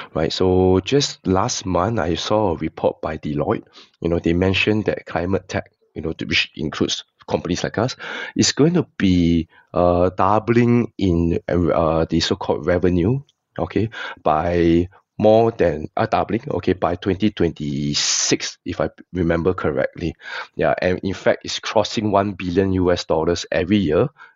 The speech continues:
this year, in twenty twenty-four. So that was a very healthy, you know, news for us. Okay, we think that this market is going to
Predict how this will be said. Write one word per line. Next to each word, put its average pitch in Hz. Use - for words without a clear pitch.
this 165
year, 82
in 92
twenty 92
twenty-four. 82
So 120
that 131
was 90
a 95
very 98
healthy, 92
you 90
know, 80
news 98
for 69
us. 135
Okay, -
we 87
think 113
that -
this -
market -
is -
going 85
to -